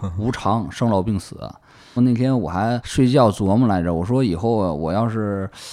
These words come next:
Speaker 2: 发个大愿拍一百个人出家故事啊，我还挺想让这导演指导几集呢。我觉得这，这导演挺适合拍点宗教题材的，可，啊，他拍商业题材我不好说，拍宗教题材我觉得绝对有一手。
Speaker 1: <laughs>
Speaker 2: 嗯，所以我还对他挺关注的。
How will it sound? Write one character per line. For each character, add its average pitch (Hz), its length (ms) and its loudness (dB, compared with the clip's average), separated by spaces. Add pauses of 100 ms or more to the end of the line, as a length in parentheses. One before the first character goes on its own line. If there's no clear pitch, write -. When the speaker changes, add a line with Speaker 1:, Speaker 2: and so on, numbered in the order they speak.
Speaker 2:
发 120 280 2
个 117 120 2
大 110 220 0
愿 110 200 2
拍 113 180 -2
一 120 160 2
百 85 160 -2
个 90 100 -2
人 104 120 0
出 - 240 -4
家 104 160 2
故 107 200 -2
事 90 100 -6
啊， 82 100 -2
我 85 100 -2
还 110 100 -2
挺 113 160 -4
想 98 120 0
让 107 140 0
这 110 100 0
导 101 200 0
演 85 580 -6
指 101 160 -4
导 104 180 2
几 82 140 -6
集 67 200 -10
呢。 71 140 -4
我 87 100 -2
觉 110 80 2
得 117 80 2
这， 117 60 2
这 110 180 -2
导 104 180 2
演 104 100 0
挺 87 160 -4
适 - 140 -6
合 101 120 -2
拍 98 200 -6
点 87 140 -4
宗 101 200 -6
教 92 160 -2
题 76 140 -14
材 - 140 -16 (140)
的， 73 140 -18
可， - 840 -14
啊， 69 220 -4
他 104 360 0
拍 - 240 -2
商 101 220 0
业 92 60 0
题 85 140 -6
材 87 120 -2
我 85 60 0
不 82 160 -4
好 73 120 -4
说， 80 240 -6
拍 107 200 -4
宗 107 200 -2
教 101 140 0
题 92 160 -2
材 92 100 2
我 87 100 -2
觉 87 160 -4
得 87 120 -4
绝 - 160 -2
对 95 160 4
有 78 140 0
一 82 80 -2
手。 - 200 -10 (340)
Speaker 1:
<laughs> - 400 -20
Speaker 2:
嗯， 82 220 -2
所 - 160 0
以 117 60 6
我 90 160 0
还 98 180 -2
对 107 240 -4
他 104 140 -2
挺 90 160 -6
关 98 180 -4
注 101 160 -6
的。 71 100 -10